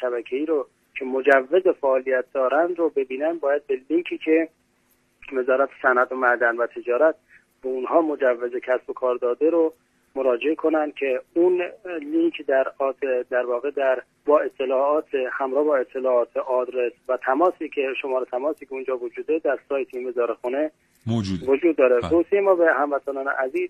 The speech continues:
Speaker 1: این هست که قبل از اینکه مراجعه بکنن دقت لازم رو داشته باشن که، اه، بسیار خطی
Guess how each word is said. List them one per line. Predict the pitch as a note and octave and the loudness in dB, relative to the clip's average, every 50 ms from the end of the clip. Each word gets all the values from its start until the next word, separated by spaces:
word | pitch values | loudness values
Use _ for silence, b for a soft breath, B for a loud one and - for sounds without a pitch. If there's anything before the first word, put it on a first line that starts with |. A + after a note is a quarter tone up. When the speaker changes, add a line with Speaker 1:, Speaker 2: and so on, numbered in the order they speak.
| _ _ | _ _
Speaker 1:
این | - F#3 F3 D#3 | -4 -4 -2 -2
هست | C3 C3 C3 - - | -2 -2 -2 -2 -4
که | A#2 A#2 | -6 -4
قبل | A#2 C3+ D#3+ F3+ F#3 F#3 | 0 2 2 2 2 2
از | E3+ D#3 | -2 -2
اینکه | D3+ D3 - C3+ | -4 -10 -10 -6
مراجعه | C3 C3 C3 B2+ B2 - C3+ C3 | -4 -2 -2 -2 -4 -4 -6 -6
بکنن | B2+ B2+ A#2 _ - B2 C3 D3 D#3+ E3 D#3+ _ _ _ _ _ _ _ - | -6 -8 -10 _ -6 -4 -2 0 -2 -2 -4 _ _ _ _ _ _ _ -6
دقت | E3 - C3 D3+ D3+ - | -4 -2 0 -2 -2 -2
لازم | D#3+ D3 C#3+ C3+ B2 C3 C#3 D3+ | -2 -2 -2 -2 -2 -4 -4 -2
رو | D3+ D#3+ | -2 0
داشته | D3 C3+ B2 - - E3+ | 0 0 -2 -2 -4 -4
باشن | E3+ F3 D#3 - E3+ E3+ E3 - - - | -4 -4 -4 -2 -2 -4 -4 -6 -4 0
که، | E3+ F3 F3 F3 F3+ F3 _ _ _ _ _ _ _ - C#3 C3+ C3 - - _ _ - | 2 4 4 4 2 0 _ _ _ _ _ _ _ -4 0 0 0 0 0 _ _ -2
اه، | - D3 C#3+ | 0 0 2
بسیار | C#3 C#3 C3 - - D#3+ E3 F3 F3+ F#3 F#3 - _ _ _ _ _ _ _ _ _ _ _ _ _ _ _ - - - - - | 2 2 2 2 4 6 6 6 6 4 2 -4 _ _ _ _ _ _ _ _ _ _ _ _ _ _ _ -10 -6 -4 0 4
خطی | D#3 E3+ F3 - - - F3 F3 F3 F3 | 4 4 4 2 0 -2 -2 0 0 -2